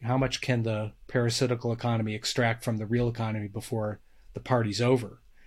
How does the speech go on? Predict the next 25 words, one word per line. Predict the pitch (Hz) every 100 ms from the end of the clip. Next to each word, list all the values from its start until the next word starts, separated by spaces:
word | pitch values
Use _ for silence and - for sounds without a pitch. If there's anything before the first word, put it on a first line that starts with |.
| - - -
Um, | 110 107 104 104
and | 139 135
the |
wealth | 127 143 143
defense | 139 139 123
industry | 180 160 - 127 127
is | 120
part | - 131
of | 123
what | 120 120 -
creates | - 120 120 120 -
kind | 127 120
of | 113
the, | 117 110 110 - - - - - -
the | -
protections | - 120 - 139 - 139 123 120 117
and | 107 107 101 _ _ _ -
the, | 131 -
the, | 131 127
you | -
know, | 143 117 - _ -
anonymous | 147 135 143 156 190 196 -
shell | - 175 190
companies, | 127 104 98 95 - - - _ _ _ _ _ _ _ _ _ _ - 120
uh, | 117 113